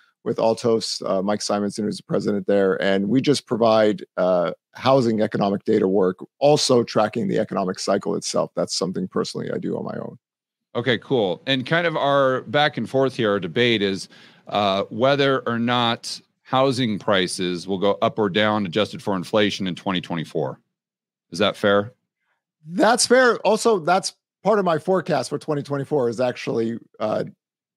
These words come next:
Speaker 1: negative prices if you adjust it to inflation. So if we're, if we're talking
Speaker 2: What
Speaker 1: about
Speaker 2: are we
Speaker 1: that
Speaker 2: debating, Logan?
Speaker 1: Well, I thought it was a
Speaker 2: <laughs>
Speaker 1: housing bubble two point oh.
Speaker 2: No, I text you on Twitter. I said,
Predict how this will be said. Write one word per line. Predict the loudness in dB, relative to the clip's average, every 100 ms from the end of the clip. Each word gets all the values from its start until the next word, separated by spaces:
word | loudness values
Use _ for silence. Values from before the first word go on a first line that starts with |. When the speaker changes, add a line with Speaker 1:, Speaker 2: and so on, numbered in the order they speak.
| _ _ _
Speaker 1:
negative | -2 0 2 0 -4 -4
prices | 0 0 0 -6 -6
if |
you | -6 -4
adjust | -2 -2 -4
it | -8
to | -6 -8
inflation. | -6 -4 -4 -6 -12 -16 _ _ _
So | 0 0
if | 2
we're, | 2 2
if | 0
we're | 2
talking | 4 4 4
Speaker 2:
What | 4
Speaker 1:
about | 4
Speaker 2:
are |
we | 4
Speaker 1:
that | 4
Speaker 2:
debating, | 4 6 6 6
Logan? | 6 4 2 -2 -12 _ -12 -4 -2 4
Speaker 1:
Well, | 4 6
I | 4
thought | 6 6
it | 6
was |
a | 6
Speaker 2:
<laughs> |
Speaker 1:
housing | 6 6 6 6 4 4 4
bubble | 4 6 2
two | 2 -2
point | 2 2 6
oh. | 6 6
Speaker 2:
No, | 4 4
I | 4 4
text | 4 4 2 0
you | 2
on | 2 0
Twitter. | 2 4 4 4
I | 2
said, | 2 0 0